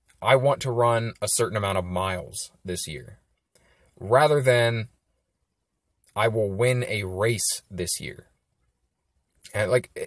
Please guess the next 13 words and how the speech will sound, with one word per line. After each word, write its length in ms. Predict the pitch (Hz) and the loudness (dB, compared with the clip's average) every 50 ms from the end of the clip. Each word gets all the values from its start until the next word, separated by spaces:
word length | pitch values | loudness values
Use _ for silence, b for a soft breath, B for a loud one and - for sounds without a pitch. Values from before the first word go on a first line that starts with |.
| - - - | -8 -6 -6
if 160 | 151 - 170 | -4 -2 0
you're 100 | 165 180 | 0 0
interested 380 | 208 190 196 185 180 - 147 | 2 2 2 4 4 4 2
in 80 | 143 139 | 2 0
this 200 | 135 123 - - - | 2 2 2 0 0
little 300 | - 117 131 123 117 101 | 0 0 2 2 2 -2
philosophy 680 | - - 117 107 104 101 104 104 - - - 104 98 | -4 -4 0 4 4 6 6 4 2 -2 -2 -2 0
I 60 | 98 98 | 0 2
have 320 | 104 101 98 98 92 82 - - | 4 4 4 2 2 0 -6 -6
about 320 | 95 95 92 92 87 - _ _ _ _ _ _ _ _ _ _ _ _ _ _ _ | -2 0 0 0 -2 -4 _ _ _ _ _ _ _ _ _ _ _ _ _ _ _
output 440 | 98 98 98 92 - - 95 90 80 | -2 -2 -2 -2 -2 -2 -2 -2 -2
and 100 | 95 95 | -2 -2
outcome, 400 | 92 90 - - 95 85 85 | -2 -4 -4 -4 -6 -6 -6